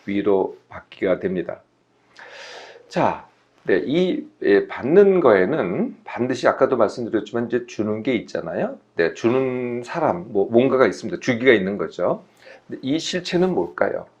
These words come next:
네, 받기의 실체는 다른 말로 하면은요, 그 밑에 감춰져 있는 거는 의존하기입니다. 네, 주는 사람으로부터, 주는 것으로부터 의존하기가 되겠죠. 반면에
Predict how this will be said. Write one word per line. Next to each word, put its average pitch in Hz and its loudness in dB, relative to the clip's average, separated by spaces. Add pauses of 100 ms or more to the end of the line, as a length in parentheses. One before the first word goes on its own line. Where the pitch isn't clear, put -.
네, 78 -2
받기의 - 0
실체는 143 0
다른 123 0
말로 120 4
하면은요, 117 -2
그 - -4
밑에 98 -2
감춰져 101 -2
있는 95 -2
거는 139 0 (320)
의존하기입니다. 135 2 (300)
네, 85 0
주는 131 2
사람으로부터, 120 2 (180)
주는 120 0
것으로부터 104 0 (100)
의존하기가 110 2
되겠죠. - -4 (480)
반면에 160 4